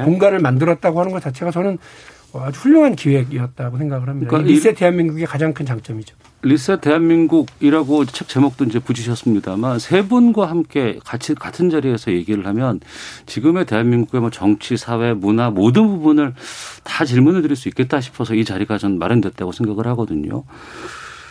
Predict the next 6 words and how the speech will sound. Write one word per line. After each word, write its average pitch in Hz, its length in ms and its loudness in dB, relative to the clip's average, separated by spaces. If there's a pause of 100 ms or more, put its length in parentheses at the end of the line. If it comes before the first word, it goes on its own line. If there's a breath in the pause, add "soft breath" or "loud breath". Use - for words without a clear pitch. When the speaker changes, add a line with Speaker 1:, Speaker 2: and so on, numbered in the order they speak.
(540 loud breath)
Speaker 2:
리셋 139 480 2
대한민국, 165 560 4
이건 160 240 2
누가 131 300 0
정한 87 300 -6
겁니까? 76 440 -14